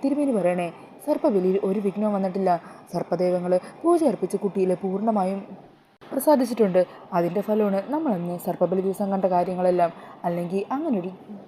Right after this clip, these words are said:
കർമ്മം പൂർത്തിയാക്കാൻ ആ കുട്ടിയെ കൊണ്ടാവില്ല. പൂജ പൂ-, പൂർത്തിയായതും സർപ്പഭഗവാൻ നേരിട്ട് തന്നെ പ്രത്യക്ഷപ്പെട്ട് അനുഗ്രഹം ചൊരിഞ്ഞിട്ടല്ലേ പോയത്. ആ നിലക്ക് സർപ്പശാപം തീർന്നില്ല എന്നൊരു സംശയം വേണ്ട. പിന്നെ എന്തുകൊണ്ടാണ് ഇങ്ങനെയൊക്കെ സംഭവിക്കുന്നതെന്ന് ചോദിച്ചാൽ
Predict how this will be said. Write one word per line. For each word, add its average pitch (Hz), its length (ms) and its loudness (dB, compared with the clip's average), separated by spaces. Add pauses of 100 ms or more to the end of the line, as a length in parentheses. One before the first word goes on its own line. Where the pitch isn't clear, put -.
(420)
കർമ്മം 180 280 2
പൂർത്തിയാക്കാൻ 180 500 0
ആ 285 120 -2
കുട്ടിയെ 190 300 -2
കൊണ്ടാവില്ല. 180 640 2 (360)
പൂജ 180 200 0
പൂ-, 190 380 -2
പൂർത്തിയായതും 190 520 0 (280)
സർപ്പഭഗവാൻ 190 720 -2 (140)
നേരിട്ട് 277 420 -2
തന്നെ 185 140 -4
പ്രത്യക്ഷപ്പെട്ട് 190 640 -6
അനുഗ്രഹം 185 420 -4
ചൊരിഞ്ഞിട്ടല്ലേ 208 480 2
പോയത്. 180 420 0 (340)
ആ 175 100 -2
നിലക്ക് 180 400 -2 (300)
സർപ്പശാപം 302 540 -2
തീർന്നില്ല 196 380 0
എന്നൊരു 202 220 -4
സംശയം 190 460 -4
വേണ്ട. 175 220 -2 (1200)
പിന്നെ 202 240 0 (120)
എന്തുകൊണ്ടാണ് 202 520 2
ഇങ്ങനെയൊക്കെ 254 360 -2
സംഭവിക്കുന്നതെന്ന് 226 640 -2
ചോദിച്ചാൽ 202 500 0